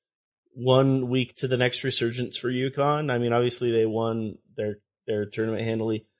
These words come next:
I think adding A Z Fudd in full strength obviously makes them a great team, but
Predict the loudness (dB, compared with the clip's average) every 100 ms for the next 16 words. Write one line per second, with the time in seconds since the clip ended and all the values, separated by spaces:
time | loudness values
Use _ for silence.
0 | _ 0 4 4 2 -4 4 6 6 6
1 | 4 2 -2 4 6 6 4 -4 0 2
2 | 2 2 0 2 2 0 -2 -2 -2 -2
3 | -4 -2 -4 -4 -4 -2 -2 0 0 0